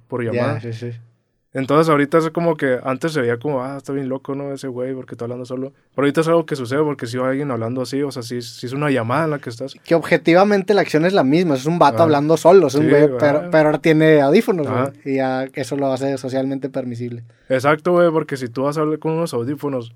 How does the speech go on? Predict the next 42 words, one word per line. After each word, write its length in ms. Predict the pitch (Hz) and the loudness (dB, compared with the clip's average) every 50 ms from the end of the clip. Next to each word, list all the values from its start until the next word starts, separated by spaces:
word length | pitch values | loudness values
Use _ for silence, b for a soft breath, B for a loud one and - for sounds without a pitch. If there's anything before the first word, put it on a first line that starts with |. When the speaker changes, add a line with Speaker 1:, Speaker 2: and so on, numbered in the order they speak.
| _ _ - | _ _ 0
Speaker 2:
<laughs> 480 | 214 - - - 330 320 - - 185 | 0 2 6 6 6 6 6 4 4
Speaker 1:
y 60 | - 165 | 6 8
aunque 240 | 180 185 170 190 175 | 6 8 6 4 4
te 120 | 175 160 | 4 4
pongas 300 | - 160 175 214 226 214 | 4 4 4 6 6 6
a 60 | 190 | 6
hablar 180 | 170 175 185 190 | 6 6 4 4
solo, 300 | 175 190 185 202 202 190 | 4 2 2 4 4 6
güey, 160 | 185 180 165 | 6 6 4
pues, 180 | - - 139 135 | 4 0 -4 -4
de, 160 | 139 139 139 | -2 -2 -2
de 200 | 131 135 135 135 | 0 -2 0 2
Speaker 2:
La 120 | 160 156 160 | 4 4 4
Speaker 1:
que 60 | 131 127 | 4 4
Speaker 2:
gente 260 | 160 151 139 - 175 | 2 2 2 2 0
no 100 | 170 160 | 0 0
te 160 | - - 147 | -2 0 0
dice, 160 | 147 139 147 | 2 2 4
"Ah, 140 | 143 - - | 4 2 0
pues 100 | - - | -2 -6
está 140 | - - 117 | -12 -8 -6
en 60 | 117 117 | -6 -4
una 100 | 117 117 | -4 -6
llamada, 440 | 113 107 110 123 139 147 139 123 | -6 -8 -8 -8 -8 -6 -6 -6
güey". 120 | 123 120 120 | -4 -2 0
Speaker 1:
Ajá, 160 | 127 143 151 | 2 4 4
exacto, 400 | 160 151 160 156 160 156 - 185 | 4 2 0 -2 -2 -2 -4 -2
güey, 120 | 190 185 | -2 0
o 40 | 180 | 0
sea, 120 | 170 160 143 | 0 -2 0
va, 360 | 131 131 127 131 135 151 160 | 0 0 -2 -2 -4 -8 -12
"Ah, 60 | 156 | -12
pues 140 | 156 151 139 | -12 -12 -12
está 100 | - 147 | -10 -10
en 80 | 147 156 | -10 -8
una 120 | 160 160 | -8 -8
llamada, 360 | 156 135 117 117 127 147 147 | -8 -8 -8 -8 -10 -10 -10
no, 140 | 147 147 143 | -10 -12 -12
no 100 | 147 143 | -12 -12
pasa 240 | 139 143 143 139 156 | -12 -12 -12 -10 -10
nada, 260 | 135 117 113 117 123 120 | -10 -10 -10 -10 -10 -10
no". 320 | 117 117 117 117 117 117 | -12 -12 -10 -10 -12 -12